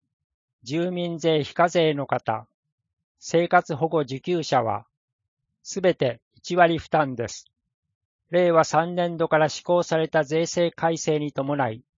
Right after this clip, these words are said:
負担割合の判定に用いる合計所得金額、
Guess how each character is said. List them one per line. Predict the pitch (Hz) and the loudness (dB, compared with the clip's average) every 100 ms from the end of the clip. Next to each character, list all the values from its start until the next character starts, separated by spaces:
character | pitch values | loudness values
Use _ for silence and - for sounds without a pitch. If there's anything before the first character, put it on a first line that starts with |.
| _ _ _ _ _ | _ _ _ _ _
負 | - | 2
担 | 175 175 170 | 4 4 4
割 | 170 170 | 2 4
合 | 160 | 4
の | 160 151 | 2 -2
判 | - 160 170 | -2 -6 -2
定 | 175 170 | -2 0
に | 165 | -2
用 | 156 | -6
い | 147 160 147 | -6 -6 -6
る | 135 | -6
合 | 131 151 170 | -2 0 0
計 | - 170 | 0 -2
所 | 151 156 | 0 -4
得 | 170 165 156 | -6 -6 -8
金 | 165 151 | -8 -6
額、 | 127 - | -6 -6